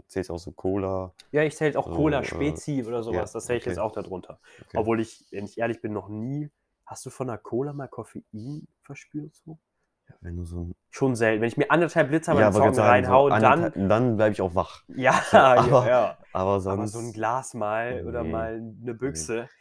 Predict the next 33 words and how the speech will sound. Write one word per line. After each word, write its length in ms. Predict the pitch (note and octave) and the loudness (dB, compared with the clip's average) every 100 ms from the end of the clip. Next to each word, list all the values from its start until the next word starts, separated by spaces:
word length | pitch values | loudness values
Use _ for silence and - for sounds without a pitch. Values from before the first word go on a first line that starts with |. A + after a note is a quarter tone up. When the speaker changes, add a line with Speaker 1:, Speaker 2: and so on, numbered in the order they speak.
| _ | _
Speaker 1:
Ey, 300 | - F2 F#2 - - | -8 -6 -6 -8 -14
meine 220 | F2+ F2+ | -10 -8
Mutter, 320 | F#2 - E2+ | -10 -10 -12
ne? 200 | D#2+ E2+ - _ _ _ _ _ _ _ _ | -12 -14 -16 _ _ _ _ _ _ _ _
Krank, 300 | - F#2 G2 | -12 -8 -8
Speaker 2:
Die, 40 | - | -4
die 0 | |
Speaker 1:
irgendwann, 420 | G#2+ A2 G2+ G#2 | -2 -2 -2 -2
Speaker 2:
hat 120 | C3+ B2 | -4 -6
das 140 | A#2 | -8
dann, 160 | B2 A#2+ | -8 -6
oder 100 | A#2 | -2
was? 60 | |
Speaker 1:
irgendwann 300 | A#2+ G#2 G#2 | -2 -2 -4
mal, 160 | G2 F#2+ | -6 -6
die 100 | G2 | -8
hat 140 | G2 | -8
so 100 | - | -8
um 380 | G2+ G2 F#2 F#2 - _ - | -6 -6 -8 -10 -14 _ -10
achtzehn 400 | A2+ A#2+ - A2 | -10 -10 -10 -8
Uhr 120 | G#2+ | -6
ein 60 | G2+ | -6
Glas 260 | F#2+ F#2+ - | -4 -6 -6
Cola 260 | G#2 G#2 | -4 -2
getrunken, 500 | F2+ F#2 F#2 F2+ F#2+ G2 | -2 -4 -4 -4 -8 -8
Speaker 2:
<laughs> 220 | C#3 C#3 | -6 -6
Speaker 1:
konntest 260 | - A2 G2+ | -6 -6 -6
du 60 | F#2+ | -6
bis 140 | G2 | -8
drei 180 | - G#2+ | -6 -4
Uhr 60 | G2+ | -2
nicht 200 | F#2+ - | -4 -8
pennen. 320 | G2+ G2+ F#2 | -6 -6 -6